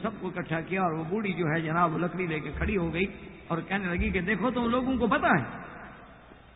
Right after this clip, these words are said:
کہ حضرت محمد رسول اللہ صلی اللہ علیہ وسلم کو اللہ نے وہ عزت دی ہے وہ مقام دیا ہے،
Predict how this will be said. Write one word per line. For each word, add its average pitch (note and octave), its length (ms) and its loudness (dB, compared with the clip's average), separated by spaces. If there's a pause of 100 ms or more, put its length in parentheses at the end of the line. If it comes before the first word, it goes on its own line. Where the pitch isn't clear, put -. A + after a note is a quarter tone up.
(200)
کہ A3 60 2
حضرت D4 400 2 (140)
محمد A#3 400 2
رسول G3+ 440 -2
اللہ F#3+ 300 2 (120)
صلی G3 180 -4
اللہ E3+ 220 -2
علیہ F3+ 280 -2
وسلم F#3+ 260 -4
کو D#3+ 120 -6
اللہ A#3 360 4
نے G#3 100 0
وہ D#4+ 160 -2
عزت A#3 300 -4
دی G#3+ 140 -2
ہے - 220 -10 (760)
وہ C#4+ 220 4
مقام C4+ 560 4
دیا F#3 260 2
ہے، D3 100 2